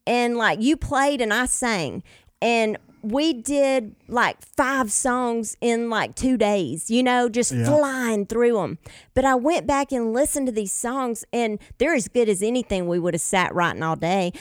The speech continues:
Speaker 1: I mean, those songs are good, you know what I mean? And I think it's because I wasn't, like, I had to have 'em, period. I had to
Speaker 2: Right.
Speaker 1: have 'em to turn in,
Speaker 2: Well, and we
Speaker 1: and
Speaker 2: didn't
Speaker 1: I
Speaker 2: have this crazy pressure to make them, quote, "good," unquote,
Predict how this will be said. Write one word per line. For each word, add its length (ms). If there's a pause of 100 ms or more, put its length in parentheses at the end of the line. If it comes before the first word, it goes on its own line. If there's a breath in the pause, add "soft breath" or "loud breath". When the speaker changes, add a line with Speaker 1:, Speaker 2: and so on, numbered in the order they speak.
(140 loud breath)
Speaker 1:
I 80
mean, 200
those 240
songs 640 (100)
are 160
good, 760
you 120
know 80
what 100
I 80
mean? 380 (240 loud breath)
And 160
I 80
think 300
it's 180
because 680
I 120
wasn't, 640
like, 220 (280)
I 120
had 320
to 40
have 320
'em, 320
period. 600 (260 loud breath)
I 100
had 320
to 80
Speaker 2:
Right. 140
Speaker 1:
have 200
'em 180
to 100
turn 420
in, 320
Speaker 2:
Well, 160
and 140
we 80
Speaker 1:
and 100
Speaker 2:
didn't 80
Speaker 1:
I 80
Speaker 2:
have 120
this 180
crazy 380
pressure 440
to 160
make 220
them, 180
quote, 400 (200)
"good," 440
unquote, 540